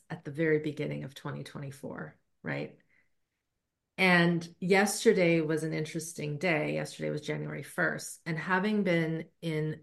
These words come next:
the healing and health worlds since I was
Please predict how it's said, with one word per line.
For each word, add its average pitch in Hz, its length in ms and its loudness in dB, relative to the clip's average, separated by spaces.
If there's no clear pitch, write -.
the 156 240 -4
healing 160 480 -2
and 147 100 -4
health 151 380 -6
worlds 143 520 -6
since 151 400 -6
I 151 120 -2
was 143 400 -6